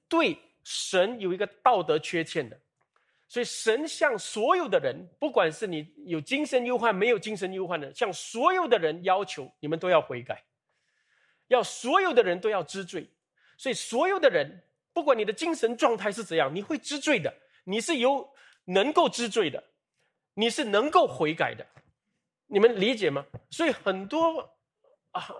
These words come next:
家人们有这些问题的时候，不管是老年人有老人痴呆啦，孩子呢，就是有一点特殊啦情况，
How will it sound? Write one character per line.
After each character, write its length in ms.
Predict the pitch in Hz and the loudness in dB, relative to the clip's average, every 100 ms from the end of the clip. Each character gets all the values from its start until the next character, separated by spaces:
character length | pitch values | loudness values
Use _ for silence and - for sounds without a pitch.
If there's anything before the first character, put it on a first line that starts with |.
| - | -18
家 260 | - 254 262 | 2 6 6
人 180 | 208 196 | 4 0
们 180 | 190 190 | -4 -4
有 120 | 151 | -6
这 120 | 240 | -4
些 140 | 233 | -2
问 240 | 226 240 202 | 0 0 -2
题 140 | 160 | -4
的 100 | 156 | -6
时 100 | 139 | -4
候， 240 | 151 143 - - _ | -4 -4 -10 -20 _
不 80 | 214 | 0
管 140 | 175 | 0
是 80 | 190 | 2
老 240 | 170 147 | 2 4
年 120 | 147 | 4
人 200 | 170 165 | 2 2
有 200 | 151 139 - _ - - - - _ - - - | 2 -4 -8 _ -20 -20 -20 -20 _ -20 -20 -4
老 160 | 156 | 2
人 180 | 147 160 | 2 2
痴 180 | 175 - | -4 -4
呆 200 | 190 180 | 2 4
啦， 400 | 180 156 143 143 _ _ _ _ _ _ | 6 4 2 -4 _ _ _ _ _ _
孩 300 | - - 180 | -4 2 2
子 160 | 185 160 | 2 0
呢， 340 | 160 165 165 156 | 2 2 0 -6
就 120 | 185 | -6
是 160 | 180 | -6
有 160 | 165 147 | -4 -2
一 80 | 180 | -2
点 320 | 165 135 135 | -2 -4 -6
特 220 | - 214 | -4 0
殊 240 | 185 - 190 | 0 -2 -2
啦 220 | 170 156 | -2 -2
情 260 | - 156 151 | -6 -8 -4
况， 260 | 190 170 | 0 -2